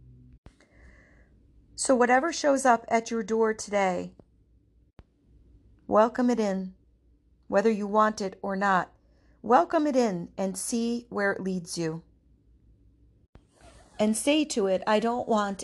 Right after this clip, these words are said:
anything but you and what you have to teach me."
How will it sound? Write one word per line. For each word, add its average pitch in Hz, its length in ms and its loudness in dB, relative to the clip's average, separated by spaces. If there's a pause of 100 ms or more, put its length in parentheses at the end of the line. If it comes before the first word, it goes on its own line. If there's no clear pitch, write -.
anything 214 560 -2
but 214 460 -2
you 175 500 -2
and 196 180 -6
what 214 200 -4
you 185 140 -6
have 175 320 -4
to 185 100 -12
teach 180 400 -10
me." 165 260 -10